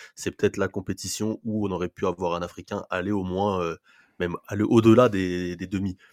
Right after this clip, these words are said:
Au final, ça s'est arrêté en quart à, à un tir au but près et un penalty même près. Et c'est là que je pense qu'on est passé le, le plus près de quelque chose d'énorme.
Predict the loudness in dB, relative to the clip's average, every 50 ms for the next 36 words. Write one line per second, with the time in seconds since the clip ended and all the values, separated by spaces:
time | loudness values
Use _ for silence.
0 | _ _ -14 -8 2 2 2 2 2 2 2 4 4 4 2 0 -2 -2 2 2
1 | 2 2 2 -2 -2 -2 -4 -6 -6 -6 -6 -6 -8 -8 -6 -6 -6 -6 -6 -12
2 | -12 -4 0 2 2 4 2 2 0 -2 -4 -6 -6 -8 -10 -8 -6 -6 -6 -6
3 | -8 -10 -12 -12 -12 -14 -14 -6 -2 -2 -2 -2 _ -12 -20 -20 -20 -20 _ _
4 | _ -12 -10 -10 -8 -4 -2 0 4 4 4 4 2 0 0 0 0 0 -4 -4
5 | -4 -2 -2 -2 -2 -2 -4 -2 -2 -2 -4 -4 -4 -4 -6 -6 _ -14 -16 -12
6 | -8 -6 2 4 4 4 4 2 -2 -2 -2 -4 -8 -10 -8 -8 -6 -4 -4 -2
7 | 0 2 0 0 0